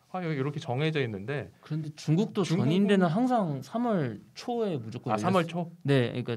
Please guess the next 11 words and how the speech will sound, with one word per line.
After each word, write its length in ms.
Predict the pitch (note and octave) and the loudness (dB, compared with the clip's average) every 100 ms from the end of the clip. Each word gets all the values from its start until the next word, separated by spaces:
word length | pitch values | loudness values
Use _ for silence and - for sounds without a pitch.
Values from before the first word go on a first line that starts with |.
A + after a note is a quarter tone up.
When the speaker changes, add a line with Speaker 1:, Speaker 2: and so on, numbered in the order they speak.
| - | -8
Speaker 2:
작년 460 | - B2 E3+ F#3+ | -6 -2 -2 -2
같은 300 | F3 E3+ D3+ | -4 -6 -6
경우는 260 | C3+ B2 A#2 | -6 -6 -8
특수한 400 | - D3+ D3+ B2 | -10 -10 -8 -10
케이스고 640 | - A#2+ - G2+ A2 G#2+ | -10 -12 -12 -12 -8 -6
Speaker 1:
음. 560 | A2 A#2+ B2+ B2+ A#2 A2 - | -6 -4 -4 -6 -8 -12 0
Speaker 2:
항상 340 | F#3+ F#3+ F3 | 4 6 4
삼월 360 | E3+ G3+ G3 F#3 | 4 2 2 0
초에 200 | A3 F3 | -2 0
열렸으니까 800 | A2+ B2 B2+ A2+ G#2 G#2 G2+ | 2 0 0 -2 -2 -4 -4
뭐, 160 | G2 | -6